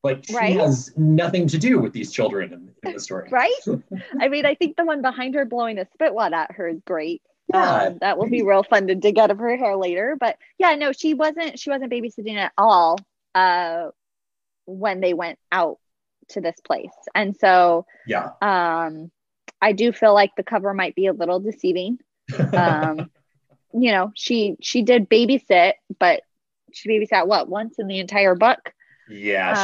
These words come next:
Speaker 1: she took a
Speaker 2: Um,
Speaker 1: turn with the Hobarts.
Speaker 2: Yeah, and
Speaker 1: Yeah.
Speaker 2: so, um, maybe they could have done a little bit better with the art, the cover of the book. But, um, I, I think that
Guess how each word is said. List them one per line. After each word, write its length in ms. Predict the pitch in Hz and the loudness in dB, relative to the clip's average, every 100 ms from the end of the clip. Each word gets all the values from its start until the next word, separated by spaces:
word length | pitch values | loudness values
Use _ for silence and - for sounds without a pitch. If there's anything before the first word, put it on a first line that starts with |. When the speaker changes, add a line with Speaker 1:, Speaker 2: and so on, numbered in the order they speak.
| 185 | 0
Speaker 1:
she 60 | |
took 80 | 180 | 0
a 40 | |
Speaker 2:
Um, 40 | 165 | -2
Speaker 1:
turn 260 | 131 123 | 0 0
with 120 | 117 - | 0 0
the 60 | |
Hobarts. 720 | 110 107 98 90 90 - - _ - _ _ _ _ - | 0 0 0 -2 -6 -16 -18 _ -20 _ _ _ _ -4
Speaker 2:
Yeah, 460 | 294 277 180 - - | 2 2 2 -2 -6
and 200 | 226 233 | -6 -6
Speaker 1:
Yeah. 60 | 226 | -2
Speaker 2:
so, 580 | 247 226 208 208 202 196 _ _ _ _ _ - | 2 2 4 2 0 -6 _ _ _ _ _ -12
um, 540 | 196 170 151 - 208 _ _ - | -8 -8 -8 -12 -16 _ _ -6
maybe 200 | 247 240 | -4 0
they 100 | 240 | 0
could 160 | - | 0
have 100 | 220 - | -2 0
done 160 | 202 | -2
a 40 | 190 | 0
little 200 | 185 185 | 0 0
bit 180 | 180 - | -2 -2
better 220 | 175 170 | -2 -2
with 140 | 175 | -4
the 80 | - | -4
art, 260 | 156 156 - _ _ | -2 -2 -2 _ _
the 260 | 175 147 180 - | -4 -4 -4 -4
cover 260 | 202 170 | 0 2
of 100 | 170 | 0
the 80 | - | 0
book. 300 | - - - | -2 -2 -2
But, 200 | - 240 - 143 _ _ _ - | 2 2 2 -10 _ _ _ 0
um, 460 | 214 185 160 170 185 _ _ _ _ _ _ _ | 2 2 -2 -6 -14 _ _ _ _ _ _ _
I, 140 | 254 277 - | 0 0 2
I 120 | 254 | 0
think 280 | - 254 - | 2 -2 0
that 360 | 240 214 - | 4 6 6